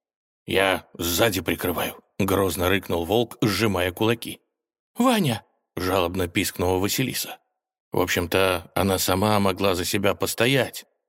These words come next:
но сейчас предпочла бы закрыть глаза и рухнуть в обморок. «Спокойно», — процедил Иван, оглядывая иностранцев. «Ну, кто нападёт первым? Кто встретится с его кулаком?»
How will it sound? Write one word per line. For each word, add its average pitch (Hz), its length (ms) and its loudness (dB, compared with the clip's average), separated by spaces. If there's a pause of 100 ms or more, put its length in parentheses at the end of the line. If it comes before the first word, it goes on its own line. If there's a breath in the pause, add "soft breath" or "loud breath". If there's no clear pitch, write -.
(220)
но 95 180 0
сейчас - 640 -2 (120)
предпочла 90 720 0
бы 104 120 0
закрыть 95 420 0
глаза 117 540 0 (180)
и 92 120 0
рухнуть - 680 -4
в 85 140 -2
обморок. 87 540 -6 (840)
«Спокойно», — 104 1500 2 (220)
процедил 87 560 -2
Иван, 104 380 0 (120)
оглядывая 92 640 0
иностранцев. - 680 -6 (680)
«Ну, 98 400 0 (120)
кто 92 240 0
нападёт 98 440 0
первым? 110 540 2 (240)
Кто 120 320 2
встретится 110 640 0
с - 120 -2
его 101 200 2
кулаком?» 120 680 0